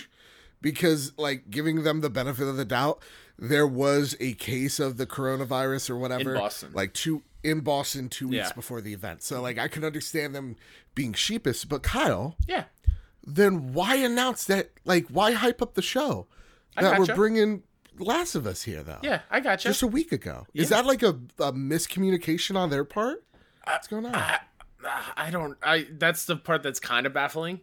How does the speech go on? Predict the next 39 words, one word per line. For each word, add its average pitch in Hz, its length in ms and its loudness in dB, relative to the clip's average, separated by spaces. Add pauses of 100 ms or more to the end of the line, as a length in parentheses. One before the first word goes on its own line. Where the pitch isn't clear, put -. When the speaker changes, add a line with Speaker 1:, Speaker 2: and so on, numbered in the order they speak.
(100)
Speaker 2:
is 117 580 -6
Speaker 1:
Yeah. 208 220 -2 (260)
Speaker 2:
it 151 180 0
was, 156 480 4
it 131 200 -10 (100)
has 170 340 2
been 139 200 -8
just - 340 -4 (140)
a 135 60 -4
week, 113 300 -6
seven 110 320 -4
days 98 280 -4
since - 320 -14
they 104 100 -10
announced 101 340 -8
it. - 140 -12
So, 113 140 -8
like, 113 200 -8
why, 117 580 2 (1080)
what 147 320 0
happened 151 460 2
in 139 160 -6
between 143 440 -8
then? 107 280 -6
'Cause 131 200 -12
like 131 140 -4
you 147 60 -6
said, 165 260 0
that 117 160 -2
case 127 260 -4
was 123 160 -8
two 151 160 -8
weeks 170 240 -8
ago, 90 240 -12 (400)
uh, 107 420 -2 (160)
Speaker 1:
Yep. 117 220 -8
Speaker 2:
in 117 160 -8
Boston. 101 440 -8
So 110 320 -8